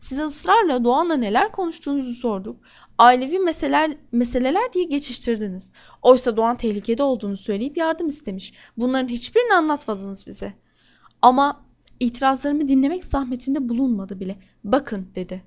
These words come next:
"Biz bunak değiliz. Neler konuştuğumuzu çok iyi hatırlıyoruz.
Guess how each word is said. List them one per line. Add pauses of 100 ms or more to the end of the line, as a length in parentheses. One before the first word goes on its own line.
(360)
"Biz
bunak
değiliz. (320)
Neler
konuştuğumuzu
çok
iyi
hatırlıyoruz.